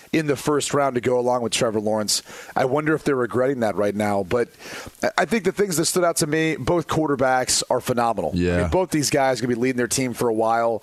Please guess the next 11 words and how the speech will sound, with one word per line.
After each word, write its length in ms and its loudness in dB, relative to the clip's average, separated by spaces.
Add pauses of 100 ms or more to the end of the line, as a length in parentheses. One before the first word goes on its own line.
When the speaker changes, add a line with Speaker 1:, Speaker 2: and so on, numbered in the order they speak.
Speaker 2:
Yep. 140 0 (340)
Speaker 1:
But 120 2
it 60 2
was, 200 0
it 100 0
was 180 2
a 80 2
bigger 720 0
win, 580 0
a 100 2
bigger, 720 0